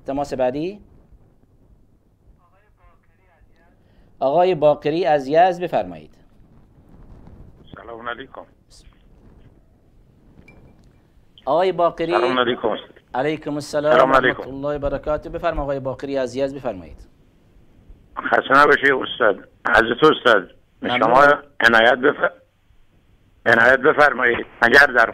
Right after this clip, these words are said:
Speaker 2: قرآن نفرمودید که <clears throat> من هیچ اجری از شما نمیخوام، حضرت پیغمبر سلام الله علیه،
Speaker 1: اللهم صل.
Speaker 2: و الا مودة فی القربی، آیا داریم این آیه رو یا نه؟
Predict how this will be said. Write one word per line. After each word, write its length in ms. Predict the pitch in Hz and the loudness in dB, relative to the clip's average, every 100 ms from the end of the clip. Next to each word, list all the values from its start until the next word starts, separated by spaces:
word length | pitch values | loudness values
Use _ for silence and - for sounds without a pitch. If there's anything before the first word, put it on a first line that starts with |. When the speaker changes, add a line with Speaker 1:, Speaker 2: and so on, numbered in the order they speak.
| - | -2
Speaker 2:
قرآن 420 | 113 113 135 143 | -2 0 0 2
نفرمودید 720 | 156 156 151 120 110 110 - - | 2 2 -2 -2 -8 -10 -10 -4
که 240 | 104 95 - _ - | -2 -2 -8 _ -10
<clears throat> 80 | - - - - _ _ _ - - - - - - - - | -8 -10 -16 -20 _ _ _ -20 -20 -18 -16 -16 -16 -20 -2
من 240 | 113 127 | 2 4
هیچ 180 | 107 156 - - 127 | 4 2 2 4 4
اجری 260 | 120 117 | 4 2
از 100 | 110 - - | 2 2 -2
شما 200 | 104 117 120 | 2 4 4
نمیخوام، 340 | 143 123 120 | 2 2 4
حضرت 280 | 107 101 101 | 4 2 0
پیغمبر 640 | 117 107 101 92 92 92 101 - | 0 2 2 2 2 4 4 2
سلام 200 | 90 87 | 0 0
الله 280 | 92 90 | -2 -2
علیه، 220 | 87 85 90 | -2 -2 -16
Speaker 1:
اللهم 120 | 76 - | -20 -20
صل. 1040 | _ - - - - _ _ - 95 90 | _ -18 -14 -14 -16 _ _ 0 4 6
Speaker 2:
و 40 | 104 101 98 92 85 85 - _ _ _ _ _ _ _ | 8 8 6 4 2 -4 -20 _ _ _ _ _ _ _
الا 680 | 131 170 165 156 147 135 123 | 4 4 4 6 6 6 2
مودة 600 | 98 98 110 139 123 123 | -4 2 4 4 2 -6
فی 280 | 165 - | -8 -2
القربی، 500 | 104 92 95 92 90 90 - _ _ _ _ - | -2 0 -6 -4 -6 -6 -12 _ _ _ _ 0
آیا 200 | 117 123 | 6 6
داریم 360 | 117 127 156 | 6 4 2
این 120 | 143 127 | 0 2
آیه 220 | 123 120 | 4 4
رو 100 | 117 | 2
یا 100 | 101 | 0
نه؟ 180 | 92 | -4